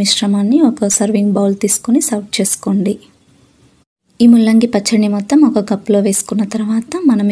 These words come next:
ఇప్పుడు నెక్స్ట్ పోపు పెట్టుకుందామండి. అంతేనండి, ఎంతో టేస్టీగా అలాగే ఎంతో ఈజీగా ప్రిపేర్ చేసుకునే ఈ ముల్లంగి పచ్చడి రెడీ అండి. మనం ఈ పచ్చడికి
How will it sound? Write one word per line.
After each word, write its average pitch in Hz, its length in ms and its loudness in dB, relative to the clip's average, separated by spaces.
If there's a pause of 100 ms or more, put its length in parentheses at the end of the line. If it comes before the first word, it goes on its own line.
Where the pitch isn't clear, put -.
ఇప్పుడు 247 200 -6 (160)
నెక్స్ట్ - 400 -2
పోపు 214 280 -2
పెట్టుకుందామండి. 214 760 -2 (1300)
అంతేనండి, 220 540 4 (140)
ఎంతో 214 200 2 (120)
టేస్టీగా 208 540 2 (400)
అలాగే 208 340 2 (100)
ఎంతో 208 200 2 (160)
ఈజీగా 208 420 4
ప్రిపేర్ - 340 -2
చేసుకునే 202 420 2 (160)
ఈ - 100 6
ముల్లంగి 208 460 4
పచ్చడి 208 340 0 (120)
రెడీ 196 280 2
అండి. 208 240 4 (920)
మనం 240 180 6 (100)
ఈ - 100 4
పచ్చడికి 214 440 0